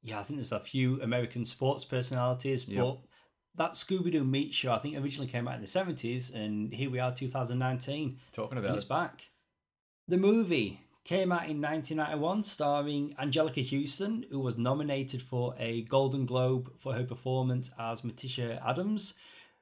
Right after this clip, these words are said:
Speaker 1: Raul Julia as Gomez Addams, Christina Ricci as Wednesday Addams, Judith Malina as Grandma Addams, and Christopher Lloyd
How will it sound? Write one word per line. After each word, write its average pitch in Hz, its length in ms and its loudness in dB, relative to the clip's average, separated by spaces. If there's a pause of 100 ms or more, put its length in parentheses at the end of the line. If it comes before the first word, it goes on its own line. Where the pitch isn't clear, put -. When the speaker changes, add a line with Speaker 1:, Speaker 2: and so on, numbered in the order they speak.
(140)
Speaker 1:
Raul 143 480 2
Julia 156 640 2
as 120 360 0
Gomez 165 600 0
Addams, 160 540 0 (320)
Christina 143 540 0
Ricci 190 680 -4
as 117 360 -4
Wednesday 170 480 0
Addams, 175 580 -2 (300)
Judith 160 420 2
Malina 165 640 2
as 117 260 -4
Grandma 156 640 0
Addams, 156 480 -2 (120)
and 120 360 -2
Christopher 180 500 -6
Lloyd 127 440 0